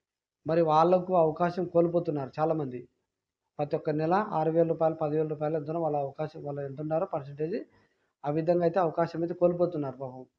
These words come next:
ఇదొక్కటి వాళ్ళకు కల్పించేనక తొందర కొత్త పింఛన్లు బాగుపడతారు. ఎందుకంటే కనుక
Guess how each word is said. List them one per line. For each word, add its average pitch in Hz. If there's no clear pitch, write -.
ఇదొక్కటి 170
వాళ్ళకు 180
కల్పించేనక 165
తొందర 160
కొత్త 160
పింఛన్లు 165
బాగుపడతారు. 151
ఎందుకంటే 190
కనుక 180